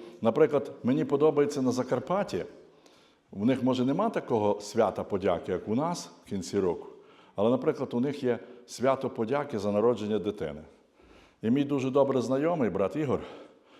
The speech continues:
одинадцятий раз робив недавно свято подяки за одинадцяту дитину. Ви знаєте, які це витрати?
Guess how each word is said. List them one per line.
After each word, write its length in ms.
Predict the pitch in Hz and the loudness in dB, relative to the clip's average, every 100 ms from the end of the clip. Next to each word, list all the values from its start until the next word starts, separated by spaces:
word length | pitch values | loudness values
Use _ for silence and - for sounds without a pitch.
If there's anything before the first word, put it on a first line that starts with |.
| - - _ _ | -20 -20 _ _
одинадцятий 840 | 107 104 143 135 127 131 117 110 104 | 2 4 4 4 2 0 0 2 2
раз 400 | 135 170 - - - - - _ _ _ _ _ _ _ _ - | 2 0 -6 -14 -18 -20 -20 _ _ _ _ _ _ _ _ 0
робив 460 | 104 107 123 120 | 4 4 4 4
недавно 480 | 113 98 117 127 113 | 4 4 2 2 0
свято 460 | - 101 98 - 95 | 0 2 2 2 -6
подяки 640 | - 90 104 110 - 95 | -4 2 2 2 -2 -4
за 380 | 90 92 87 - - | 0 0 0 -4 -6
одинадцяту 720 | 95 90 104 104 - - 95 | -6 -2 -2 -2 -6 -12 -8
дитину. 480 | 87 90 82 71 73 - _ _ _ _ - | -6 -6 -6 -8 -10 -18 _ _ _ _ -10
Ви 80 | 95 | -4
знаєте, 220 | 131 151 | -4 -4
які 140 | 113 | -8
це 140 | - 92 | -6 -6
витрати? 480 | 90 90 78 - | -4 -4 -6 -8